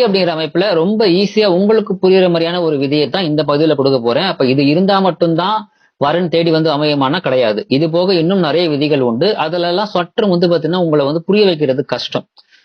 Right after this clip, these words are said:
ஜோதிடம் நன்கு தெரிஞ்சவங்களுக்கு அதை புரிய வைக்கலாம். So பொதுமக்களுக்கு வந்து ஈஸியா புரிய வைக்கும்படியான ஒரு அமைப்புல பார்த்தோம்னா, இந்த அமைப்பு உங்களுக்கு இருந்துச்சுனாலே கண்டிப்பாக வரன் உங்களுக்கு தேடி வந்து அமையும். தனுசு லக்னம் மற்றும் தனுசு ராசியில் பிறந்துள்ள அன்பர்களே,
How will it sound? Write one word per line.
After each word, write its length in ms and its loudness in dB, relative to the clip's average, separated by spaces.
ஜோதிடம் 400 0
நன்கு 280 -2
தெரிஞ்சவங்களுக்கு 560 0
அதை 80 -6
புரிய 220 0
வைக்கலாம். 380 -2
So 180 -2
பொதுமக்களுக்கு 680 0
வந்து 180 0
ஈஸியா 360 -2
புரிய 260 0
வைக்கும்படியான 640 0
ஒரு 160 0
அமைப்புல 420 0
பார்த்தோம்னா, 480 -2
இந்த 240 0
அமைப்பு 320 -2
உங்களுக்கு 280 2
இருந்துச்சுனாலே 600 0
கண்டிப்பாக 560 -2
வரன் 360 -2
உங்களுக்கு 340 -4
தேடி 260 0
வந்து 260 0
அமையும். 340 -2
தனுசு 400 0
லக்னம் 400 0
மற்றும் 340 0
தனுசு 300 -2
ராசியில் 460 -2
பிறந்துள்ள 380 -2
அன்பர்களே, 460 -2